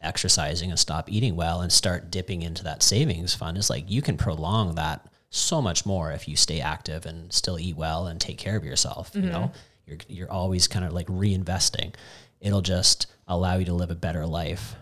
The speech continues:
Speaker 1: for longer.
Speaker 2: Mm-hmm. My dad's a financial advisor, and that was the industry that I started in, where my
Speaker 1: Mm-hmm.
Speaker 2: educational background was and stuff. So I, I definitely like that analogy of thinking that, like,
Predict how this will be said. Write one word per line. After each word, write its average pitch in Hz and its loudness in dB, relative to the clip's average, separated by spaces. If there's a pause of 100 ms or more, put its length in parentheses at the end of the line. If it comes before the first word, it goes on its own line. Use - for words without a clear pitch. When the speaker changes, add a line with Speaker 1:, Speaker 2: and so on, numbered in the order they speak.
(140)
Speaker 1:
for 82 -6
longer. - -8
Speaker 2:
Mm-hmm. 175 -4 (580)
My 175 2 (720)
dad's 156 4
a 160 0
financial 160 -2
advisor, 156 2
and 156 0
that 151 -4
was 160 0
the 165 0
industry 156 -2
that 156 0
I 151 0
started 151 0
in, 151 -2
where 151 -6
my 160 -6 (220)
Speaker 1:
Mm-hmm. 92 -2
Speaker 2:
educational 151 -4
background 156 -6
was 156 -2
and 165 -2
stuff. 156 -4
So 165 -2
I, 160 -2 (400)
I 175 -4
definitely 180 4
like 170 2
that 170 2
analogy 170 0
of 165 2
thinking 165 -4
that, 160 -4
like, 147 -6